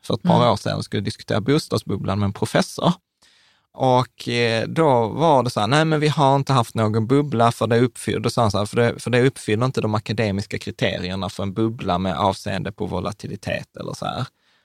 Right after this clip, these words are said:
Speaker 1: Och jag är så här, "Ja, fast du vet, om man förlorar pengar som småsparare så bryr man sig inte om att det inte uppfyller de akademiska kraven för en bubbla.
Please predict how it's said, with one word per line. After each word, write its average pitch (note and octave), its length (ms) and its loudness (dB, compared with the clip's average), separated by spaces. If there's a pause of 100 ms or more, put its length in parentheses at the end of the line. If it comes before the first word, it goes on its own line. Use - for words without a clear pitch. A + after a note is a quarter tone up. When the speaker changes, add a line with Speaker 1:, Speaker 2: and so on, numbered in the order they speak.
(120)
Speaker 1:
Och B2 100 0
jag B2 80 4
är A#2 40 2
så - 120 0
här, G#2 120 2 (280)
"Ja, C3 160 -4
fast - 280 -4 (220)
du B2 60 -6
vet, A#2+ 180 -2
om B2 120 -4
man A#2+ 140 -2
förlorar A2 480 -2
pengar A2+ 680 -4
som G#2+ 220 -6
småsparare A2+ 920 -2 (160)
så - 120 -2
bryr A#2+ 340 2
man A2 220 0
sig B2 180 -2
inte C3 240 -2
om G2+ 240 0
att G#2 140 -6
det G#2+ 80 -2
inte G#2 200 -4
uppfyller G2 360 -4
de G2 120 -6
akademiska G2 640 -6
kraven F#2 440 -6
för F#2+ 120 -4
en G2+ 120 -6
bubbla. C3+ 500 -2